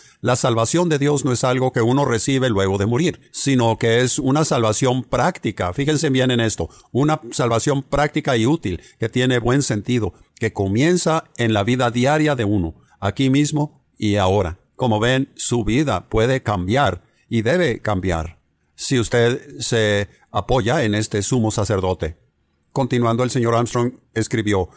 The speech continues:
"Cuántos dolores innecesarios algunos han sufrido, cuántos temores y preocupaciones innecesarios pudiera usted estar cargando,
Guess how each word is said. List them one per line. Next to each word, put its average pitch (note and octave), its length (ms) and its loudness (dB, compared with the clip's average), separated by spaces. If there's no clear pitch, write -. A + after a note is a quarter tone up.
"Cuántos F3 440 0
dolores C#3 520 2
innecesarios A2+ 720 0
algunos A2+ 460 0
han A2 120 0
sufrido, G#2 540 -2
cuántos F#3+ 440 0
temores B2 520 0
y B2+ 80 0
preocupaciones C#3 800 0
innecesarios A#2+ 720 -2
pudiera B2 340 2
usted A#2+ 260 2
estar A2+ 260 -2
cargando, G2 540 -2